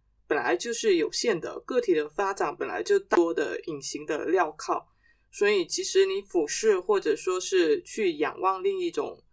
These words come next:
生存状态，都是一个不可取的姿态。就收起你的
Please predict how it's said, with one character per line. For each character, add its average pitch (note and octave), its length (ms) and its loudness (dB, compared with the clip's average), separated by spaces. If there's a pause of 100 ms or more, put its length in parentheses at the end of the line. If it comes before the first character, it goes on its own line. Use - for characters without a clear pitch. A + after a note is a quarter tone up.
(200)
生 A3+ 240 2
存 D3 260 -4
状 G3+ 260 -4
态， D#3 280 -4
都 - 240 -2
是 - 240 -2
一 C#3+ 80 -2
个 C#3+ 460 -2
不 - 80 -8
可 C#3+ 280 -6
取 - 280 -8
的 - 140 -8
姿 - 260 -14
态。 - 320 -10 (500)
就 B3 160 0
收 A#3+ 200 4
起 F#3+ 180 4
你 D3 120 -4
的 G#2+ 380 -4